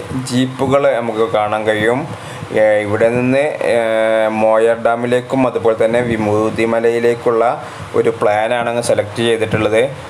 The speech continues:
ആയിരത്തി നാനൂറ് രൂപയാണ് ഒരു ജീപ്പിന് രണ്ട് മണിക്കൂർ, ഏ, സമയത്തേക്കുള്ള റേറ്റ്. അതിൽ എട്ട് പേർക്ക് വരെ യാത്ര ചെയ്യാം. അങ്ങനെ ഞങ്ങൾ, ഏ, നാല് ജീപ്പ് എടുത്ത് എട്ട് പേര് വീതം പോവുകയാണ്. ഏ,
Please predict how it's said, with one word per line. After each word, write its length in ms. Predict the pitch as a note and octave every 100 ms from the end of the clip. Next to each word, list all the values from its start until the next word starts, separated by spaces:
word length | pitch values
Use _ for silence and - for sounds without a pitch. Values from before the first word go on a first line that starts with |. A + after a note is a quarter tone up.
| - - - - - - - A2+
ആയിരത്തി 400 | A2 A2+ A#2 A#2+ A#2+ A#2
നാനൂറ് 380 | A#2+ A#2+ B2 B2+
രൂപയാണ് 440 | B2 A2 A#2 A#2 A#2+ B2
ഒരു 120 | A2+ A2+
ജീപ്പിന് 420 | A2 A2 G2+ A2+ B2+ A#2+
രണ്ട് 220 | A2 A2+ A2
മണിക്കൂർ, 460 | G#2+ G#2 - A2 A2+ - - G#2+
ഏ, 40 | G#2 G#2 A2
സമയത്തേക്കുള്ള 760 | G#2 G#2 G#2 A2 G#2 A2 G#2+ A2 A#2 A#2 G#2
റേറ്റ്. 400 | G2+ G2+ A2 A#2 C#3+ - - - G#2
അതിൽ 160 | G#2 A2+ - -
എട്ട് 300 | A2+ - - D3+
പേർക്ക് 320 | C3+ A#2+ A#2+ B2
വരെ 160 | A#2 A#2+ A2 G#2+
യാത്ര 260 | G2+ A2 G#2+
ചെയ്യാം. 300 | A#2 G#2+ A2+ C#3+ - - - -
അങ്ങനെ 300 | G2+ G2+ A2 F#2+
ഞങ്ങൾ, 220 | A2 A2 A2+
ഏ, 300 | B2+ F2+ A2+ A2 G#2+
നാല് 220 | G#2 G#2+ G#2+
ജീപ്പ് 200 | G#2+ G#2 A2
എടുത്ത് 320 | G#2 - C3+ D#3 A2
എട്ട് 220 | G2+ - A2
പേര് 220 | A2 A2 G#2+
വീതം 260 | G#2+ G#2 C3 C3+
പോവുകയാണ്. 680 | G#2 G#2 G#2+ A2 G#2+ G2+ G#2 D3 - - - - -
ഏ, 20 | G2+